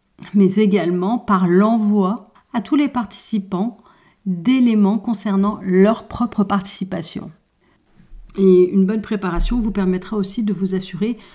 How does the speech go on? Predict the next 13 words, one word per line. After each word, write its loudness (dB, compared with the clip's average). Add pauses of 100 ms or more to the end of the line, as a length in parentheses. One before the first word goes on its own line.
(220)
que 0
tous -4
les 2
participants -6
sont -6
au -4
même 2
niveau 4
d'information. -6 (1200)
Enfin, -4 (760)
la -2
troisième 0
idée 0